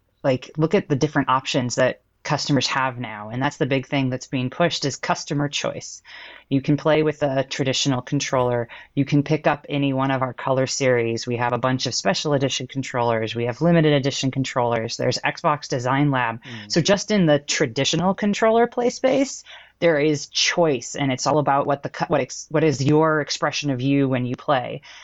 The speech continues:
Speaker 1: Like, the, the Elite controller was all about, you know, making things a little more accessible and also adding more functionality. And then now we have the Xbox Adaptive Controller, which makes things even more accessible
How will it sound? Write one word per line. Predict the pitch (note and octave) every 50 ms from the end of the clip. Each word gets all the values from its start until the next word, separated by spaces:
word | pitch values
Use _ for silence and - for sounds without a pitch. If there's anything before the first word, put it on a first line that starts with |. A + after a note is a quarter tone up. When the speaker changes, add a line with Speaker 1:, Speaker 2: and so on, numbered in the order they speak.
| - - - D#3+ -
Speaker 1:
Like, | - D#3 F3 F3 E3+ - -
the, | F3 E3+ D#3+ D#3+ D#3 C#3
the | C3 D#3+ D#3 D3+
Elite | D3 C#3+ E3+ F3+ -
controller | E3 E3+ - - E3 D3 C#3+ C#3 C3+
was | B2+ C3+ C3 B2
all | C3+ C#3 C#3 C#3+ C#3
about, | C3+ A#2+ C3+ C3 C3 C3 A#2+ - -
you | D3+ C#3 C#3 B2+
know, | A#2+ A#2+ B2 B2+ C3+
making | C#3 C#3+ C#3+ - D3 C#3
things | - C#3+ C#3 A#2+ C#3
a |
little | C3 C#3 C3 C#3
more | C#3 C#3 C3+ B2
accessible | B2+ - - C#3+ B2+ - - B2+ C3+ C3 C3
and | B2+ B2+
also | B2+ - - C#3 B2
adding | - C3 C3 B2 B2 B2+
more | C3 B2+ B2+
functionality. | - C#3 C3 - - C3 B2 A#2+ B2+ C3 B2+ A#2+ A#2+ A#2+ A#2+
And | A#2 A#2+ A#2+
then | B2 C#3+ D3 C3+
now | B2+ B2 B2 B2+
we | C3+ C3
have | - C3+ C3 B2 A#2
the | C3 B2
Xbox | - - - - - C3+ - -
Adaptive | - C#3+ C#3 C#3+ - C#3+ C3
Controller, | - C#3+ C3 - C#3+ C3 B2+ B2 B2 A#2+
which | B2 - - -
makes | B2 B2 - -
things | - C3 B2 A#2 C3
even | C3 B2+ C3 C3+
more | C3+ C#3 C#3 C#3+ C#3+
accessible | C#3+ - - - C3+ - - C3+ B2 C3+ B2+ B2 A#2+